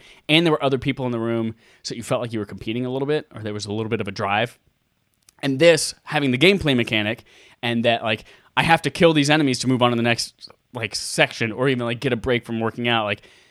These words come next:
that's the drive for me. That's the competition part of it. Uh, and then, of course, the structure is just like, "I just fucking did one of these moves. I can't do it again, so I have to choose something else." So it's making me do those kind of things. And my understanding is that once I get to World three, there's also gonna be, like,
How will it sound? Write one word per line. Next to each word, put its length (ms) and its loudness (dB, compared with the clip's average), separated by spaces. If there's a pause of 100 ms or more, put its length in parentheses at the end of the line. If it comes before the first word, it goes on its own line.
(140)
that's 500 2
the 140 -6
drive 380 0
for 100 -12
me. 140 -8
That's 240 0
the 140 -6
competition 640 -6
part 220 -8
of 80 -10
it. 200 -12 (520)
Uh, 360 -4
and 160 0
then, 120 0
of 120 -6
course, 200 -4
the 80 -6
structure 460 -2
is 180 -4
just 200 -4
like, 280 -2
"I 120 -8
just 160 -6
fucking 320 -4
did 200 -2
one 140 0
of 80 0
these 160 -4
moves. 240 -8
I 80 -12
can't 220 -8
do 100 -2
it 60 -2
again, 160 0
so 80 -8
I 20 -4
have 140 -4
to 40 -10
choose 220 -6
something 220 -4
else." 160 0
So 100 -6
it's 100 -8
making 380 -2
me 100 -2
do 120 -4
those 160 -4
kind 160 -6
of 40 -8
things. 280 -4 (100)
And 100 0
my 120 4
understanding 420 2
is 80 2
that 80 0
once 160 -4
I 60 0
get 100 -2
to 60 -4
World 320 0
three, 240 -2
there's 180 -4
also 220 -8
gonna 100 -6
be, 80 -4
like, 160 -10